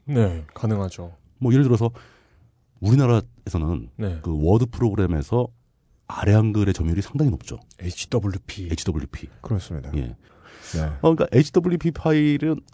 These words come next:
Speaker 2: 파일은 국제적으로는 거의 아무런 용도가 없어요.
Speaker 1: 음.
Speaker 2: 외국인들은 그거 어떻게 볼 줄도 모릅니다.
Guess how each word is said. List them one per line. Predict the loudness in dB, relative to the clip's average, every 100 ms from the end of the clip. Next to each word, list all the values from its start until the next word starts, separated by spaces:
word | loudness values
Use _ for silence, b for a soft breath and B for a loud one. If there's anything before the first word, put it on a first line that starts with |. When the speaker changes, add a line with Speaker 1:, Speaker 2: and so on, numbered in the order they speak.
| 0
Speaker 2:
파일은 | 2 4 2 0
국제적으로는 | 0 8 8 8 6
거의 | 4 6 8 8 6
아무런 | 8 10 10 8 8 -2 -6 _ _ _ _ _
용도가 | 4 4 4
없어요. | 0 0 0 0 -2 -8
Speaker 1:
음. | -10 -8 -10 2
Speaker 2:
외국인들은 | 8 8 6 4 4
그거 | 4
어떻게 | 4 6 6
볼 | 6 6
줄도 | 4 0 0
모릅니다. | 2 2 2 0